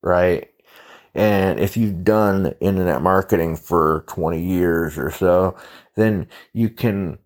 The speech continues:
look and quickly see, like, you know, identify,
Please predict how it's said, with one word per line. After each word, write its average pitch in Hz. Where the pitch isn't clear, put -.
look 131
and 104
quickly 110
see, 127
like, 104
you 107
know, 65
identify, 92